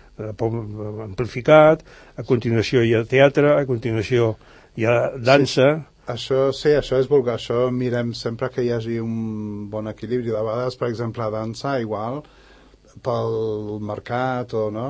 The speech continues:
Speaker 2: pel, no el mercat de les flors, sinó pel
Speaker 1: Sí, sí,
Speaker 2: mercat
Speaker 1: sí.
Speaker 2: de, en general, no? Dia, un any igual hi ha moltes propostes i un altre, un altre no. És que depèn sempre del,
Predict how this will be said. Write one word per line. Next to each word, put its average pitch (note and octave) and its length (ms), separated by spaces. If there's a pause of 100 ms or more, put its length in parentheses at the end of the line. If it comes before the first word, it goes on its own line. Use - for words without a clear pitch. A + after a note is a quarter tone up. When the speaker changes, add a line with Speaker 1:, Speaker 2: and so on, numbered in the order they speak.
Speaker 2:
pel, G2+ 300 (120)
no G#2+ 140
el A2 240
mercat A#2+ 320
de A#2+ 80
les A2+ 140
flors, C#3 180
sinó A2+ 180
pel B2 200
Speaker 1:
Sí, - 20
sí, B2 140
Speaker 2:
mercat A#2 240
Speaker 1:
sí. G#2 100
Speaker 2:
de, A2+ 140 (120)
en G#2+ 140
general, A2+ 400
no? A#2+ 160
Dia, A2 220 (840)
un B2 200
any A#2+ 220
igual A#2+ 260
hi A#2+ 80
ha A2+ 80
moltes A2 480
propostes B2+ 560
i A2 100
un G2+ 140
altre, G#2 320 (400)
un G2 80
altre G2 360
no. G#2 320
És F2+ 120
que G2+ 140
depèn G#2 340
sempre A2 340
del, G2+ 360